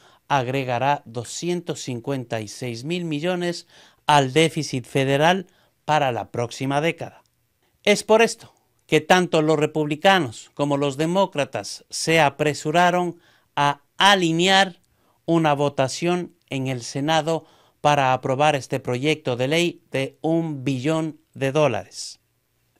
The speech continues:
La Oficina de Presupuesto del Congreso no partidista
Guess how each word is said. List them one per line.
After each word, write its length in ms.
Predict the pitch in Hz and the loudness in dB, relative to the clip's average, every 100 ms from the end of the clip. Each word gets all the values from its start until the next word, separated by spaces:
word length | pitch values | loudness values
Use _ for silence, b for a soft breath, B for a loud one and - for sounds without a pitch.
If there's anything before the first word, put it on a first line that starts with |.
| - | -2
La 260 | 170 208 | 6 6
Oficina 500 | 175 190 - 262 233 | 6 0 -2 2 4
de 120 | 202 | 2
Presupuesto 760 | 175 170 - 160 190 190 - 151 | 0 -2 -2 -6 -2 -2 0 -2
del 160 | 151 | -2
Congreso 720 | 147 175 175 190 180 190 190 - | 0 -2 0 -2 -2 -2 -2 -4
no 420 | 156 170 190 180 | -4 0 0 0
partidista 1040 | - 165 143 - 139 170 170 - 160 165 | 2 2 2 -4 -4 -4 -8 0 0 0